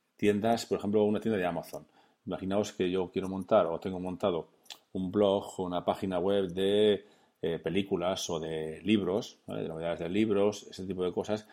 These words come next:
que, mm, podríamos fusionar con la tienda de Amazon. Nosotros podemos integrar en la tienda de Amazon en una serie de productos o categorías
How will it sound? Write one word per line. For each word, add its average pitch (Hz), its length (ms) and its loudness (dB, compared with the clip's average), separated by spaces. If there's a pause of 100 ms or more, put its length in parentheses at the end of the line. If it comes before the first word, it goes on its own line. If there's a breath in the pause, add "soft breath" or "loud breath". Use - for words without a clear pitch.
(240 loud breath)
que, 123 440 4
mm, 90 140 -8
podríamos 104 760 2 (340)
fusionar 104 580 2 (200)
con 107 120 0
la 90 80 2
tienda 107 180 4
de 90 80 4
Amazon. 80 460 -4
Nosotros - 260 -4
podemos 92 480 -2
integrar 92 480 0 (320 loud breath)
en 78 140 -6
la 76 120 -2
tienda 98 260 2
de 101 100 4
Amazon 110 460 2
en 92 120 -8
una 92 100 -6
serie 82 200 -2
de 82 80 0
productos 104 440 0
o 82 100 -10
categorías 87 640 -2